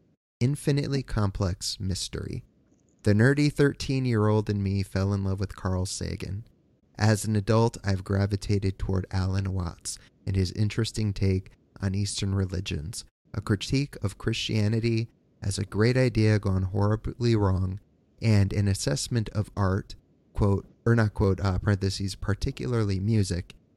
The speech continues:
as a form of shared spiritual experience and communal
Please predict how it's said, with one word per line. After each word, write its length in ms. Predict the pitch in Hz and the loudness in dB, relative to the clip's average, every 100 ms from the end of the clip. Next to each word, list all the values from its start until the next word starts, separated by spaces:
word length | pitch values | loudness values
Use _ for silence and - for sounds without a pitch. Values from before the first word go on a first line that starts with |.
| _ - | _ 0
as 180 | 107 101 | 2 2
a 80 | |
form 320 | 101 - 127 110 | 0 -2 -2 0
of 100 | 95 | 0
shared 400 | - 147 147 - | -2 -2 -2 -4
spiritual 500 | - 113 110 - 101 | -6 -2 -2 0 -2
experience 800 | - - 98 92 92 98 - - - _ - | -2 -4 -2 0 0 -2 -4 -10 -18 _ -4
and 220 | 101 - | -2 -2
communal 560 | - 107 107 107 104 | -2 2 4 4 2